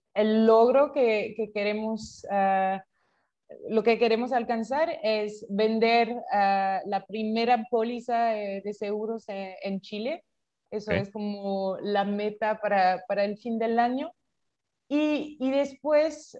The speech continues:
Speaker 1: va a ser también crecer en, en términos de, de equipo, porque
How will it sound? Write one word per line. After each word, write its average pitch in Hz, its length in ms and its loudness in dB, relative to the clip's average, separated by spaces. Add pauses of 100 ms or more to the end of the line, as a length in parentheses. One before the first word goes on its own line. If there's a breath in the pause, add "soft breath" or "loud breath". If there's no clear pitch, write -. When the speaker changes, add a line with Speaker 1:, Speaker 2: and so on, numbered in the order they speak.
(120)
Speaker 1:
va 233 280 6
a 240 80 4
ser 240 580 -2 (440)
también 233 840 0 (840)
crecer 254 800 2
en, 214 320 -2
en 208 460 -4
términos 220 420 0
de, 214 220 0
de 202 260 -2
equipo, 262 560 -2
porque 202 540 -2